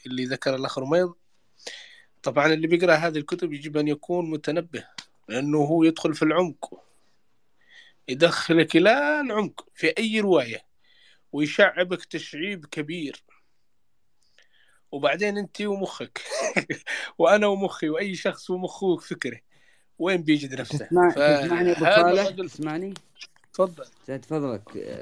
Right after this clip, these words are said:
Speaker 2: كتب أحمد داود، كتاب الرائد اللي يشوفه هذا كتاب ضخم طبعا من ثمانمية صفحة،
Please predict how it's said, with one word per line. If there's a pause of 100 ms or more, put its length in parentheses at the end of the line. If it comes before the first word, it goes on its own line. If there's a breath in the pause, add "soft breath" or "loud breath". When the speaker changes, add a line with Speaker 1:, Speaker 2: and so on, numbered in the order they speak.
(140)
Speaker 2:
كتب
أحمد
داود، (840 soft breath)
كتاب
الرائد
اللي
يشوفه
هذا
كتاب
ضخم
طبعا
من (440)
ثمانمية
صفحة،